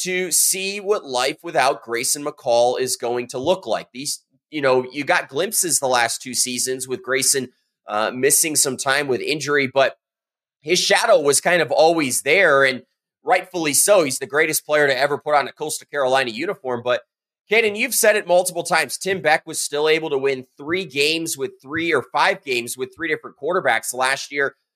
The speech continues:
Uh, he did it more out of necessity. He will have had an entire offseason to work with these quarterbacks to choose his guy. And I think whoever he chooses is gonna be ready for this game. Lastly, for Coastal Carolina, Caden, I think if they're able to win this game, they're probably four and oh at this point. They've got Jacksonville State in week one, which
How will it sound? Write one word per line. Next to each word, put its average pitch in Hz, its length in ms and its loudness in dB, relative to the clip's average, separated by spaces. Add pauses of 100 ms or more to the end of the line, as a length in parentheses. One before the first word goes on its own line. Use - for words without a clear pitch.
(100)
Uh, 123 120 -2
he 151 180 -4
did 170 220 0
it 240 120 2
more 190 220 2
out 185 160 4
of 180 80 0
necessity. 165 680 0
He 151 180 -10
will 165 180 -2
have 135 80 -4
had 147 180 0
an 139 120 -4
entire 147 460 -2
offseason 139 800 -2
to 131 140 -8
work 127 360 -4
with 151 100 -10
these 127 180 -10
quarterbacks 139 580 -2
to 113 120 -20
choose 160 420 -8
his 147 220 -8
guy. 139 260 2
And 135 120 0
I 123 80 0
think 143 280 -8 (340)
whoever 170 420 2
he 156 200 -8
chooses 143 720 0
is 135 220 -2
gonna 151 160 -2
be 135 120 -4
ready 143 320 2
for 131 180 -8
this 113 180 -4
game. 160 360 -2 (480)
Lastly, 202 580 2
for 190 200 -6
Coastal 208 380 -2
Carolina, 185 480 2
Caden, 160 300 -4
I 147 100 2
think 185 320 -6
if - 240 -6
they're 220 240 4
able 226 120 2
to 180 60 -2
win 185 200 -2
this 175 160 -2
game, 185 340 -2
they're 214 180 -2
probably 185 540 -2
four 185 300 -2
and 165 80 0
oh 196 160 2
at - 80 -4
this 113 160 -8
point. 113 260 -10
They've 123 160 -10
got 156 220 -2
Jacksonville 156 480 -2
State 151 300 -6
in 139 120 -8
week 147 220 -12
one, 117 260 -6
which 127 240 -8